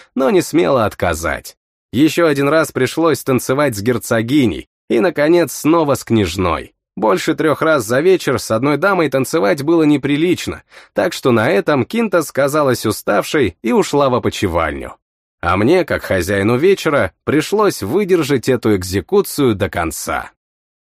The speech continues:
"Граф!" подошла ко мне уже глубоко за полночь Мелиса.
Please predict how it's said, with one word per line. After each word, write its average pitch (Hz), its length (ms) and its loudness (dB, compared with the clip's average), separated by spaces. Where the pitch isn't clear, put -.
"Граф!" 110 840 -8
подошла 104 500 0
ко 110 160 0
мне 143 220 2
уже 117 300 0
глубоко 101 500 2
за 147 240 0
полночь 127 400 0
Мелиса. 82 680 -4